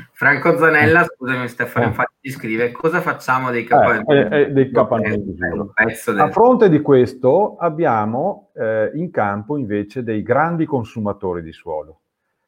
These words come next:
Speaker 2: Eh, chi sono i grandi consumatori di suolo? Io ne ricordo uno perché, eh, si chiama Amazon,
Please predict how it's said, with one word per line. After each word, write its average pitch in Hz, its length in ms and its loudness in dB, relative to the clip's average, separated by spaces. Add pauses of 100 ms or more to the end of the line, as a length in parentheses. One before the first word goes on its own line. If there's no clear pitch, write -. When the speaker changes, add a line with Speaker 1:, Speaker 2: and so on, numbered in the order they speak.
(200)
Speaker 2:
Eh, 110 140 -20
chi 190 160 -2
sono 110 380 0
i 92 40 -6
grandi 90 320 -6
consumatori 87 600 -14
di 82 80 -10
suolo? 80 480 -10 (240)
Io 120 140 2
ne 120 100 6
ricordo 110 540 4
uno 139 320 2
perché, 90 400 -4
eh, 90 400 -6
si - 160 -20
chiama 90 360 -4
Amazon, 135 480 -2